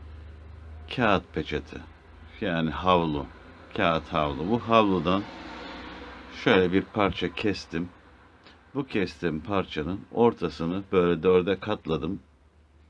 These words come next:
Dörde katladım. Şöyle dörde katladım. Şu köşesini kestim.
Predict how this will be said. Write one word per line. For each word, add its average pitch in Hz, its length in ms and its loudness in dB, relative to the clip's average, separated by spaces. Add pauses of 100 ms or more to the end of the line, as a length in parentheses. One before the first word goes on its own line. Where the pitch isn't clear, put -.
(960)
Dörde 95 380 4
katladım. 87 560 -4 (2500)
Şöyle 82 600 -4
dörde 80 340 2
katladım. 73 540 -6 (560)
Şu - 220 -20
köşesini 120 580 -2
kestim. - 460 -6